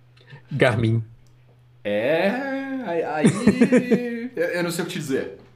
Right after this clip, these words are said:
Speaker 2: Eu realmente não sei o que te dizer.
Speaker 1: Eu perguntei, "Cara, decidam-se. Ou vocês pegam e fazem o decalque, né, fazem, mudam a pronúncia, ou vocês mantêm a pronúncia co-,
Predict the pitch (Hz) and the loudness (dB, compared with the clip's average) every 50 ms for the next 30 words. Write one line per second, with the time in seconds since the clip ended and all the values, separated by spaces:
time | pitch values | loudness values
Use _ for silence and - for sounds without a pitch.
0 | - _ _ _ - 107 117 131 123 127 135 135 - 139 127 - 226 240 214 190 | -20 _ _ _ -8 -6 -4 -4 -4 -4 -4 -6 -6 -4 -2 0 0 0 0 -2
1 | - - 135 - - 151 151 - - 110 107 101 92 82 - 180 151 190 202 208 | -4 -4 -4 -4 -4 -4 -6 -8 -10 -8 -8 -6 -4 -2 -2 0 4 4 6 6
2 | 208 196 202 202 180 - 254 208 160 131 131 131 151 196 226 - - - 294 277 | 6 6 4 2 2 4 4 4 4 4 2 4 6 6 6 6 4 2 2 4
3 | 220 185 160 120 - - 123 117 - - 165 190 220 247 285 247 220 - - 202 | 4 4 4 2 0 -4 -6 -4 0 2 4 4 4 4 4 4 4 4 4 4
4 | 190 - - - _ - 160 143 143 147 151 160 151 156 165 - - 156 131 127 | 2 2 -2 -6 _ 2 4 4 4 4 4 4 2 2 0 -2 -4 -2 0 0
5 | 127 127 120 - 139 139 160 160 156 160 147 131 135 131 131 - 123 113 131 170 | 0 0 2 4 4 6 6 6 4 2 2 4 2 2 2 0 0 2 4 4
6 | 220 214 220 - 170 151 139 131 127 123 120 117 120 117 107 113 - - - - | 2 2 -2 -2 -2 -2 0 0 0 0 -2 -2 -2 -4 -6 -10 -14 -18 -20 -20
7 | - - - 135 120 123 127 139 135 - - 131 127 143 175 196 170 147 135 139 | -20 -18 -10 -4 -2 0 0 0 -2 -4 -4 0 2 2 4 4 4 4 4 4
8 | 160 196 190 180 165 160 139 131 123 135 170 240 330 381 - - 180 135 120 113 | 4 6 6 4 4 6 4 4 4 4 4 4 4 2 2 2 2 2 2 0
9 | - - - - - - - - - - - - - - - 262 220 175 160 180 | -4 -10 -20 -20 -20 -20 -20 -20 -20 -20 -20 -20 -12 0 4 6 6 6 6 4
10 | 202 196 - 254 208 254 277 262 - - 190 180 202 - 247 247 330 311 - 339 | 4 4 4 2 2 2 2 0 2 2 2 2 2 2 0 2 2 0 0 -2
11 | 330 - 415 403 | -2 -2 -4 -4